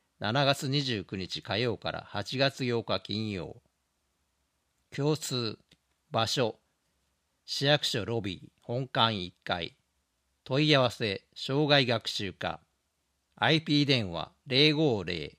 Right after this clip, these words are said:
五八零一の五六七二。ファックス、零七四八二四の一三七五。第七十五回社会を明るくする運動。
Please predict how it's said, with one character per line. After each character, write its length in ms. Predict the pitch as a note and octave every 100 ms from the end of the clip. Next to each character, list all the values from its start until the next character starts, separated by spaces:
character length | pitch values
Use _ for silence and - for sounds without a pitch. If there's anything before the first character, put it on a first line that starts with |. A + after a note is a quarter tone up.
| F#2+
五 240 | A#2+ D3
八 380 | A#2+ C#3 - F2+
零 240 | F2 F#2 G2+
一 260 | - G2+
の 220 | E2 C2+ F#2
五 260 | G#2+ C3+
六 280 | D3 - G2
七 320 | D#2 E2 E2+
二。 300 | E2 D2+ - - _ _ -
フ 80 | C3
ァ 60 |
ッ 40 | D3+
ク 160 | -
ス、 260 | - - - _ _ _ _
零 260 | - B2 D3+
七 260 | D#3+ B2 F2+
四 200 | F2 E2+
八 460 | D#2+ - E2+ D#2+ _ -
二 300 | A2+ C#3 D3
四 300 | C#3+ G#2+ D#2+
の 160 | C#2+ - _
一 180 | - C3
三 380 | - C#3 A#2 D#2
七 260 | D#2 F2
五。 260 | E2+ F2 - _ _ _ _ _ _ _ _ _ _ _ _ A2
第 320 | D#3 F#3 C#3
七 280 | B2 D3 E3+
十 180 | D3
五 160 | A2+ G#2+
回 240 | B2+ G2
社 180 | - D#3
会 300 | D#3 D3 B2
を 200 | G#2 G2 -
明 80 | C#3
る 80 |
く 80 | C#3
す 160 | - A#2
る 160 | A2
運 200 | G#2 G2+
動。 340 | F#2 F2 E2+